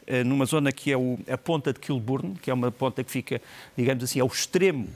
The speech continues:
eh, daquela, daquela espécie de península, mesmo em frente do território ucraniano,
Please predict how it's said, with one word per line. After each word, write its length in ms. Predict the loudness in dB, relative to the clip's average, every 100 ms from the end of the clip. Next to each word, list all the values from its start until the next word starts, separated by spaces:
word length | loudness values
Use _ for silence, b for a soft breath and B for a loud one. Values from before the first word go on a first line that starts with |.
| -16 B B
eh, 480 | -2 0 2 2 0
daquela, 800 | -2 -4 0 2 2 2 0 -2 -4
daquela 300 | -4 -2 -2
espécie 360 | -2 -2 -2 -6
de 60 |
península, 500 | -4 2 4 4 2
mesmo 240 | 2 4 2
em 60 |
frente 260 | 0 0 -2
do 60 | -2
território 360 | -2 0 0
ucraniano, 500 | 0 0 4 2 0